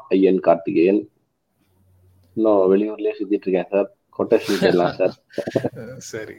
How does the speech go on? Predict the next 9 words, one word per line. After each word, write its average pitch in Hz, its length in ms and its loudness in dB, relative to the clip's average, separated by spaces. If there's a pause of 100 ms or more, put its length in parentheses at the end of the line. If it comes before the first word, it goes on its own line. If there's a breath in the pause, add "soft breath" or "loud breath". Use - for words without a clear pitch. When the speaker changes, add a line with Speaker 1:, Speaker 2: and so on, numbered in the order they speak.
(140)
Speaker 2:
அது 123 220 -12
குரல் 147 220 2
எல்லாம் 156 260 2
சொல்லி, 143 280 -6
சொல்லுது 143 580 -6 (140)
நீங்க 117 260 -12
வெளியூர்ல 120 440 -4
தான் 120 180 -6
இருக்கீங்கன்னு. 110 580 -16